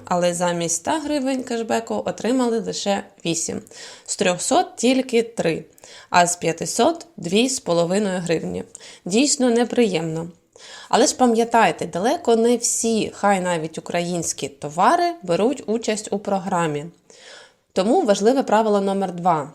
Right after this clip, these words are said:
Вірно обрати товар. А як же його перевірити?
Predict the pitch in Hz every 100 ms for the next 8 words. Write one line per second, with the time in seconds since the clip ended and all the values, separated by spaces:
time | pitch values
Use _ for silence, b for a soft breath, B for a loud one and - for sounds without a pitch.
0 | _ _ 190 170 196 277 294 294 - 165
1 | 175 208 208 185 185 185 180 147 - -
2 | _ B B B B B B 196 277 208
3 | 165 170 180 233 254 220 220 202 185 143
4 | 135 139